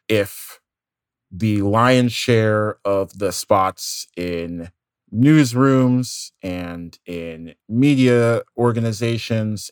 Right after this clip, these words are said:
and in academia and in policy go to people who have some kinds of advantages, that the ways that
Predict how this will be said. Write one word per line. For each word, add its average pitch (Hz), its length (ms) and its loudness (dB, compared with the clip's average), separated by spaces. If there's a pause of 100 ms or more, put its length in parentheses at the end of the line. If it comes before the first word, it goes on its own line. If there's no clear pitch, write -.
and 85 340 -12
in 82 380 -16
academia 117 1080 2 (120)
and 85 380 -8
in 80 340 -14
policy 120 840 4 (460)
go 127 200 8
to 127 80 2
people 113 640 0
who 104 240 0
have 101 680 -4 (680)
some 110 480 2
kinds 107 460 -2
of 98 80 -8
advantages, 101 1000 -4 (920)
that 113 240 2
the 113 80 4
ways 123 600 2
that 107 280 -2